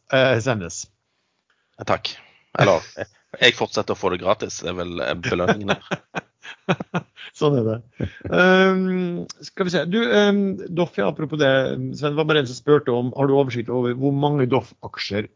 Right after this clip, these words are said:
Speaker 1: som kommer ut på markedet nå, var det, hva var det, andre oktober, tolvte oktober, et eller annet sånt. Men hvor mange er det? Som frigis, liksom?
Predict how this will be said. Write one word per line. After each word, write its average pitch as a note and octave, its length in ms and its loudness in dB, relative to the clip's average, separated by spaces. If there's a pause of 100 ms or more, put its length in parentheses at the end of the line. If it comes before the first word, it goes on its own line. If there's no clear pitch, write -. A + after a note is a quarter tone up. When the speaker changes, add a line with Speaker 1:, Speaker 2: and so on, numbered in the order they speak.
Speaker 1:
som A#2 240 -6
kommer A2+ 340 -4 (160)
ut - 400 -8 (160)
på D#3+ 80 -2
markedet C#3 420 0
nå, A#2 120 -2 (800)
var A2 160 2
det, G2+ 80 -2
hva A2 160 0
var G#2 160 2
det, G#2 80 -2
andre G#2 240 -2
oktober, G#2 400 0
tolvte G2+ 240 0
oktober, G2 320 -4
et A2+ 80 -4
eller G2 160 -2
annet G#2 80 -4
sånt. A2 100 -6
Men C#3 140 4
hvor C#3 120 6
mange C#3+ 280 4
er G2+ 80 0
det? D3+ 160 -2 (1900)
Som C3+ 220 -8
frigis, B2+ 360 -2
liksom? C#3+ 400 -2